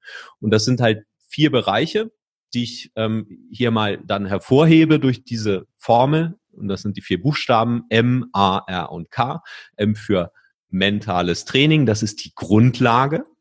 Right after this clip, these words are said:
Also, ähm, kann man sich so merken, alles, was wir im Außen verändern, alles, was wir tun, basiert ja auf unseren Gedanken. Wir denken zuerst und dann handeln wir.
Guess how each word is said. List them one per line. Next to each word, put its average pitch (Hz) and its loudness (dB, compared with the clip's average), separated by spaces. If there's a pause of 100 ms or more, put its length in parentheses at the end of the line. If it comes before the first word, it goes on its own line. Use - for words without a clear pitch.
(600)
Also, 92 0 (1120)
ähm, 87 -6 (260)
kann 107 0
man 113 2
sich 110 -2
so 123 2
merken, 120 0
alles, 135 0
was 120 -2
wir 107 0
im 98 -2
Außen 147 -2
verändern, 120 -2
alles, 107 -6
was 113 -6
wir 107 -8
tun, 156 -2 (440)
basiert 120 0
ja 135 2
auf 117 -2
unseren 123 -2
Gedanken. 101 -6 (260)
Wir 95 -2
denken 151 2
zuerst 123 2
und 107 0
dann 107 2
handeln 95 -2
wir. 85 -10